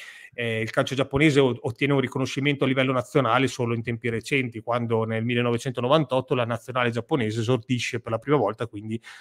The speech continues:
nel campionato del mondo di calcio. E,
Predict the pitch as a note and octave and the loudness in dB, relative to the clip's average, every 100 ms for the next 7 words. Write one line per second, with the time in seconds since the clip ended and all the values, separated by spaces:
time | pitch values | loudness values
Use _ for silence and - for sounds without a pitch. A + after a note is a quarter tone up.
0 | - - B2 - A2+ B2 G#2+ B2 A#2 G#2+ | -20 -8 -2 0 2 0 0 -2 -2 -2
1 | G#2+ G#2 G2 - G2+ F#2+ - - G#2+ - | -4 -6 -4 2 4 4 0 -2 -2 -4
2 | - - - - - - E3 D3+ D3+ D3+ | -14 -18 -18 -18 -20 0 6 8 8 8
3 | C#3+ C#3+ C#3 C#3 D#3 | 6 2 -2 -4 -10